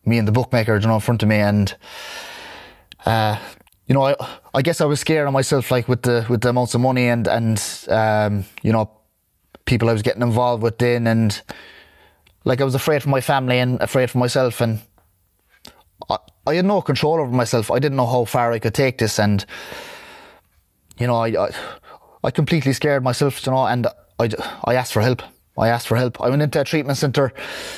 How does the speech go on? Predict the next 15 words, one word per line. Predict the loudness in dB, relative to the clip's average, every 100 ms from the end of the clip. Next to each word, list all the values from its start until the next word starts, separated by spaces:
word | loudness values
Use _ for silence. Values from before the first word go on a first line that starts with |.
| -4
Usually | 2 2 4 2 0 -4 -16 -16 -2
me | 2 4
going | 2 0
somewhere | 2 2 4 2
because, | 2 0 0 -4
because | -4 0 2
my | 0
self-worth | 0 0 0 0
was | 0
so | 0 2
low, | 2 2
Alan, | 0 0
I, | 0 0 -2 -6 -8 _
I | 0
would | 0 0